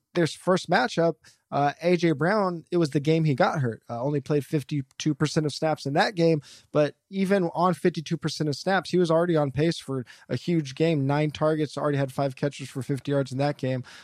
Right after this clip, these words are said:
Uh, so they, they had a plan originally to, you know, use Brown to really attack this defense.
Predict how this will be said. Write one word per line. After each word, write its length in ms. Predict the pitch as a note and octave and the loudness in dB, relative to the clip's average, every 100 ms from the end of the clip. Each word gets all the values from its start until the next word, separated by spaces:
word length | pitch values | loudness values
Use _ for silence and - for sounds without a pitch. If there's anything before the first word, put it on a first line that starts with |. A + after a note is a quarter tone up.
| - | -8
Uh, 200 | C3 B2+ | -2 0
so 340 | B2 - C3 B2 | 0 0 0 0
they, 340 | B2 C#3 C3 | 0 0 0
they 180 | B2 D3 | 0 2
had 240 | D3 A3+ | 6 6
a 60 | A3+ | 4
plan 320 | - E3 D#3 | 0 0 2
originally 480 | D3 D3 C3+ C#3+ D3+ | 2 0 -2 -6 -6
to, 240 | - B2+ - - - | -6 -8 -8 -16 -6
you 80 | |
know, 60 | C#3+ | -2
use 340 | C3+ D#3 D#3+ | 2 4 4
Brown 260 | C3+ D3 C#3+ | 4 0 0
to 100 | C3 | 0
really 220 | C#3 C3+ | -2 0
attack 300 | B2+ C3+ B2+ | -2 -2 -4
this 120 | C#3 | -6
defense. 460 | B2 C3+ C3 D3+ C#3+ | -8 -8 -4 -4 -6